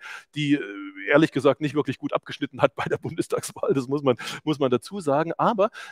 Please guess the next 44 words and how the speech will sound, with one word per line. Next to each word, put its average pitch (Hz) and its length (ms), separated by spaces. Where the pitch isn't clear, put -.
die - 60
die 165 180
einzige 214 420
Partei 151 380
ist, - 200
die 156 120
wirklich 190 260
eine 156 160
europäische, 175 560
also 120 140
die 139 180
hat 160 140
sozusagen 165 420
eine, 151 220
äh, 156 140
also 139 200
die 156 260
gleiche 180 360
Partei 170 380
mit 190 80
dem 143 100
gleichen 151 320
Programm 147 360
gibt 175 240
es 165 200
in 151 220
ganz 143 300
Europa. 123 380
Und 113 180
ich 123 100
habe 170 140
schon 135 220
seit 123 180
langem, 135 400
seit - 180
vielen 220 300
Jahren, 160 300
ähm, 143 400
äh, 147 200
auf 147 120
den 139 140
Zukunftskongress 165 580
Politiker 165 500
eingeladen, 143 540